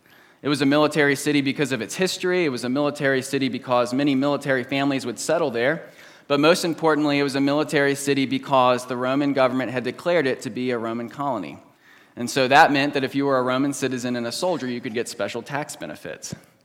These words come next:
And so, of course, as you know, if there's a tax incentive, people are going to move in. And so there was a great incentive for Roman citizens and for military families to be a part of the city of Philippi.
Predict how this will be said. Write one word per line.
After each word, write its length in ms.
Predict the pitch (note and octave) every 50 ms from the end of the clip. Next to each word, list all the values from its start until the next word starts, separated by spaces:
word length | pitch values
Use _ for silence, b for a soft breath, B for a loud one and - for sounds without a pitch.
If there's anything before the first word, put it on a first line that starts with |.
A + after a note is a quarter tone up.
| b b b b b b b b b b
And 160 | - A2 A2+ G#2+
so, 240 | - A#2+ A#2+ A#2+
of 100 | A#2+ A#2
course, 240 | - C3 C3 C3 C3
as 160 | C3 B2 A#2+
you 80 | C3 C#3+
know, 340 | C#3+ C3+ B2+ C3 D3+ E3+ D3+ B B B B B B B B B B B -
if 100 | B2 A#2
there's 200 | - C#3 C3 B2+
a 60 | C#3+
tax 300 | C3 D3+ D#3 D3 D3+ D3+
incentive, 360 | D#3+ C#3+ C3 - C#3+ C#3 C#3 B2+
people 200 | C#3+ C3 C3+ C3+
are 60 | C3
going 200 | A#2+ B2 A#2+ A#2+
to 40 | A#2+
move 260 | B2 B2 B2 B2 A#2+
in. 300 | D#3 D3+ A2+ F#2 E2+ - - - - - -
And 160 | A2 A2+ A2+
so 160 | - B2+ B2
there 80 | A#2+ C3
was 100 | B2+ B2
a 60 | B2
great 260 | A2+ B2+ C3+ C#3+ D3
incentive 460 | D3 C#3 C3 - D3 C#3 C#3+ C#3+ B2+
for 80 | - B2+
Roman 320 | B2 B2+ C3 C3+ C#3+ C3+
citizens 480 | C3+ - C3+ C3 B2+ A2+ B2 B2+ A#2+ B2+
and 100 | B2 A2+
for 100 | - A#2+
military 440 | A#2+ A#2+ B2 B2 A#2 - A#2 A#2 A2+
families 560 | A2 - A2+ A2 A2 A2+ A2+ A2 A2 - - B B B B B B B B -
to 120 | - A#2+
be 140 | A2 A#2+ A#2
a 60 | A2
part 520 | - - - A#2+ A#2+ A2 - - - - -
of 400 | G#2 G#2 G2 G2 G2 F#2 - - -
the 80 | G2+
city 260 | F#2+ - - G2 G2
of 100 | F#2+ F#2
Philippi. 540 | - - F2+ D#2+ D#2 D#2+ - F2+ D#2 C2 -